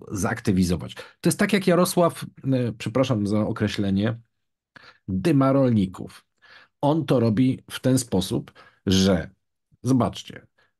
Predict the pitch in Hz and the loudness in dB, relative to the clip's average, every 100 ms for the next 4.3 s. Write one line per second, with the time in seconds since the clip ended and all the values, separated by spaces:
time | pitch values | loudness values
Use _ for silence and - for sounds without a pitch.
0 | - - 101 104 107 - 127 139 160 165 | -10 0 2 4 2 2 2 4 2 0
1 | 151 147 - 139 - 127 120 110 113 113 | 0 0 -2 -2 0 0 0 0 0 0
2 | 117 117 107 104 - 110 98 92 95 95 | 0 2 2 0 -4 -4 0 2 2 2
3 | 92 98 87 95 92 90 85 - 87 76 | 2 2 2 2 2 0 -2 -2 -4 -4
4 | - 113 190 | -8 -8 -8